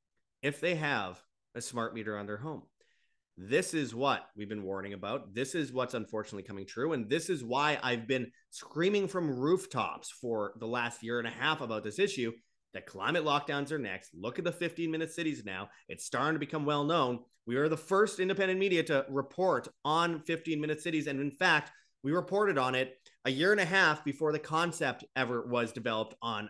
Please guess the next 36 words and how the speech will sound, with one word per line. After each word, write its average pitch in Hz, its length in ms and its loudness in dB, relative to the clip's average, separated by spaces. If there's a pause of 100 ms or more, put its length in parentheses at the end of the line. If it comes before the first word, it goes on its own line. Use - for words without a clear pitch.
a 107 200 -4
globalist 101 480 -6
stage, - 560 2 (320)
before 151 380 2
the 156 80 2
World 160 240 4
Economic 156 460 2
Forum 123 220 0
even 104 160 -4
talked 98 280 -6
about 87 220 -10
it. 85 100 -14 (100)
Why? 135 440 2 (280)
Because 156 440 2
I 160 140 4
knew 165 460 4
that 139 160 2
the 127 80 -2
next 147 320 -2
step 156 320 -2
would 120 180 -2
be 117 280 -4 (200)
climate 165 320 0
disaster. 113 680 -4 (240)
And 143 180 0
then, 143 380 2 (720)
as 120 320 0
William 131 340 4
Cooper 131 540 -2 (180)
once 120 240 -2
said 123 260 -2
back 120 320 -4
in 127 80 -4
the 120 60 -2
nineteen 123 360 -2
nineties, 151 500 0